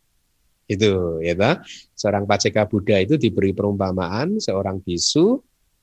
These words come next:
seorang yang nggak bisa ngomong, diminta untuk cerita tentang mimpinya, ya dia nggak bisa,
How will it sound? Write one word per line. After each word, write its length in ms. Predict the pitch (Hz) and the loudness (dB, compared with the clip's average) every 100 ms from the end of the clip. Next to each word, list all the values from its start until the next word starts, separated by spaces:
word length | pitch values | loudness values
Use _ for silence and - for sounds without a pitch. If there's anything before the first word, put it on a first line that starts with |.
| _ _ | _ _
seorang 400 | - 90 95 98 | -10 -6 -2 0
yang 160 | 98 92 | 0 0
nggak 160 | 87 | -2
bisa 240 | 101 - 95 | -2 -2 -2
ngomong, 560 | 95 90 98 165 214 196 | -2 -2 0 0 0 0
diminta 800 | 98 85 _ _ 135 110 110 151 | -4 -4 _ _ 0 0 0 -2
untuk 180 | 131 123 | 0 0
cerita 460 | 101 123 135 143 139 | 0 0 0 -2 -2
tentang 320 | 131 135 135 | 0 0 2
mimpinya, 580 | 135 135 131 180 185 139 | 2 2 0 2 2 2
ya 100 | 101 | 2
dia 140 | 92 131 | 2 0
nggak 220 | 101 78 | 0 -2
bisa, 340 | 87 - 78 | -2 0 -2